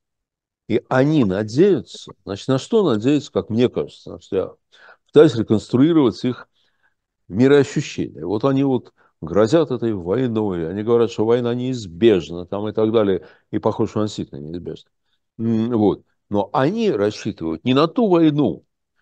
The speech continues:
которая загонит их всех в бункеры подземные, где, да, конечно, запасы черной икры и искусственное солнце и так далее, да, конечно, все это там есть, я не сомневаюсь, и бассейн, и эта коробка в хоккей играть,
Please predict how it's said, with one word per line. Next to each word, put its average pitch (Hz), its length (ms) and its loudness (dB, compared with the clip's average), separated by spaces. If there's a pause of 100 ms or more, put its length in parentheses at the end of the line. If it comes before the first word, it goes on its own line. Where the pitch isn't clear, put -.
(140)
которая 110 400 4
загонит 127 560 0
их 104 140 -16
всех 107 220 -2
в 92 140 -8
бункеры 110 460 2
подземные, 98 720 -2 (420)
где, 98 240 2
да, 120 220 4
конечно, 123 460 -4
запасы 98 460 -2
черной 107 380 -2
икры 113 360 0
и 98 380 -6 (420)
искусственное 110 640 -2
солнце 98 920 -2
и 107 120 0
так 135 200 2
далее, 175 300 4
да, 104 180 4
конечно, 104 420 -10
все 107 160 -2
это 101 160 -2
там 120 200 2
есть, 110 260 0
я 90 80 -8
не 92 100 -8
сомневаюсь, 107 600 0 (280)
и 107 60 -4
бассейн, 113 640 0
и 98 60 -4
эта 82 380 -4
коробка 117 460 2
в - 60 -14
хоккей 95 400 -2
играть, 85 340 -4